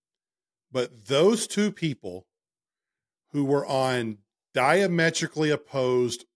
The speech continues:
ends of the political spectrum came together to follow Jesus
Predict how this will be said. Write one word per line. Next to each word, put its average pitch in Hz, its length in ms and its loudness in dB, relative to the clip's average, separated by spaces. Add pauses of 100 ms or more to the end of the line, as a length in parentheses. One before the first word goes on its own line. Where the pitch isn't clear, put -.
(240)
ends 147 380 -4
of 123 140 -4
the 120 80 -6
political 127 500 -4
spectrum 92 580 -10 (1200)
came 160 340 0
together 131 640 0
to 123 180 -6
follow 123 460 0
Jesus 107 720 -8